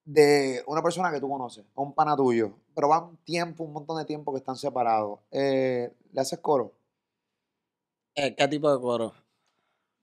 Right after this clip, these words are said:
Speaker 1: Somos grandes ya, pa.
Speaker 2: No, yo, en verdad yo soy, yo soy, hacho, yo soy de las personas que corto de raíz. Yo no, no viro pa' atrás, nunca viro pa' atrás.
Speaker 1: No, no, no, no, no.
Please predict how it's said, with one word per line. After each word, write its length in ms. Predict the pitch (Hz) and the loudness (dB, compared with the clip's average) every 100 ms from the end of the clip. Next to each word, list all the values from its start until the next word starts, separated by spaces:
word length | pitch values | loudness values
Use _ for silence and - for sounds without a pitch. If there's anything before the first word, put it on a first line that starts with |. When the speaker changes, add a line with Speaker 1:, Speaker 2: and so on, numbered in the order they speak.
| _ _ _ | _ _ _
Speaker 1:
Somos 220 | - 135 | -14 -12
grandes 340 | - - - - | -10 -12 -12 -12
ya, 160 | - | -14
pa. 260 | - - - _ _ _ _ _ _ 139 | -12 -14 -14 _ _ _ _ _ _ -8
Speaker 2:
No, 360 | 147 156 175 | -2 2 4
yo, 160 | 190 185 | 4 2
en 220 | 165 165 | 4 4
verdad 320 | 165 165 170 185 | 4 6 6 6
yo 120 | 190 | 4
soy, 320 | - 175 170 156 | 2 0 -2 -2
yo 140 | 156 | 0
soy, 240 | - 170 160 | 2 2 2
hacho, 320 | 147 143 160 | -2 -2 -2
yo 320 | 135 135 139 | 0 0 0
soy 200 | 139 151 | -2 -4
de 180 | 143 151 | -2 -2
las 140 | 143 | -2
personas 540 | - 143 - 143 143 143 | -4 -6 -4 -4 -4 -6
que 220 | - 139 | -4 -4
corto 300 | 139 123 - | -4 -6 -2
de 80 | 135 | 0
raíz. 400 | 139 127 113 107 _ _ _ _ 113 | 0 0 -2 -10 _ _ _ _ -8
Yo 180 | 120 | -6
no, 540 | 123 139 139 139 131 113 - | -4 -4 -4 -4 -8 -12 -16
no 180 | 127 127 | -8 -4
viro 180 | 131 135 | -2 -4
pa' 120 | 131 | -4
atrás, 180 | 120 127 | -6 -6
nunca 320 | 131 127 135 | -8 -6 -6
viro 220 | 127 120 | -4 -6
pa' 160 | 113 117 | -8 -12
atrás. 200 | 107 107 | -12 -8
Speaker 1:
No, 80 | 151 | -4
no, 120 | 156 | -4
no, 80 | 147 | -4
no, 100 | 127 | -6
no. 140 | 107 | -10